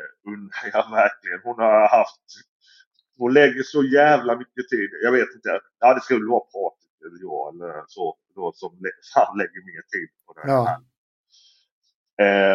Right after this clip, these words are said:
Speaker 1: men hon har haft sådär liksom, hundjäkeln har dragit på träning. Hundjäkeln drar kedjor som ett jäkla as. Och så kommer du på banan och bara... Och Fi-, Fia, liksom, åh,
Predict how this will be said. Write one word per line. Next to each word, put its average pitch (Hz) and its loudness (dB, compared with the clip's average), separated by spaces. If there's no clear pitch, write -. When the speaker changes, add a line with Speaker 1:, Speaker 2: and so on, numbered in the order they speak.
Speaker 1:
men 107 4
hon 127 0
har 127 4
haft - -4
sådär 113 6
liksom, 101 -2
hundjäkeln 107 0
har 104 -2
dragit 110 2
på 113 0
träning. 107 0
Hundjäkeln 110 0
drar 110 -2
kedjor 110 4
som 101 -10
ett - -20
jäkla 110 -2
as. 135 4
Och 117 -2
så 113 -4
kommer 117 2
du 127 4
på 117 -10
banan 113 4
och - -10
bara... 113 2
Och 120 -4
Fi-, 143 4
Fia, 135 4
liksom, 101 -10
åh, - -14